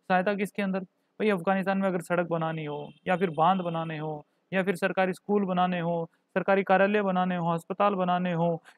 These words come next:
या रूरल इंफ्रास्ट्रक्चर को इम्प्रूव करना हो, या उनकी इकोनॉमी को इम्प्रूव करना हो, या फिर शिक्षा के अंदर पुनर्निर्माण करना हो, इन सब चीज़ों के अंदर जो है, भारत के अलावा बहुत सारे देशों ने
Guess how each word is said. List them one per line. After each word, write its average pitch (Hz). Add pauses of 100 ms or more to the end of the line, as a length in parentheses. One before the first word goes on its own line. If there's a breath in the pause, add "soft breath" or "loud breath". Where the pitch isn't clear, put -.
या 208
रूरल 214
इंफ्रास्ट्रक्चर 202
को 202
इम्प्रूव 196
करना 180
हो, 175
या 208
उनकी 208
इकोनॉमी 208
को 214
इम्प्रूव 196
करना 180
हो, 170 (240)
या 208
फिर 185
शिक्षा 220
के 214
अंदर 202
पुनर्निर्माण 202
करना 196
हो, 226
इन 240
सब 254
चीज़ों 202
के 190
अंदर 180
जो 175
है, 196 (360 soft breath)
भारत 202
के 214
अलावा 214
बहुत 190
सारे 208
देशों 160
ने 165